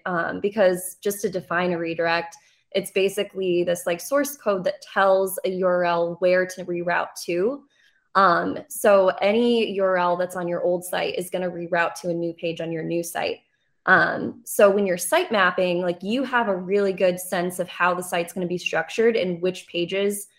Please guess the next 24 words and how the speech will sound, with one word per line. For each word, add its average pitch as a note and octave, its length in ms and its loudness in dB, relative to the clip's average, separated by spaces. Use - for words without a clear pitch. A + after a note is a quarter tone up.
on F#3 100 2
the F3+ 120 0
old F#3 240 2
site F3 240 -4
can F3+ 160 -6
correlate E3+ 540 0
to F#3 120 -8
the E3+ 380 0
pages F3 320 -4
on E3 100 -2
the E3+ 60 -4
new F3+ 200 0
site. - 360 -4
Um, F3 400 6
so - 300 6
I A3 180 10
personally G#3 460 0
don't F3+ 240 0
handle F3 540 2
a F3+ 40 2
lot E3+ 180 4
of E3+ 60 -2
the F3 80 -2
redirects, F3 560 2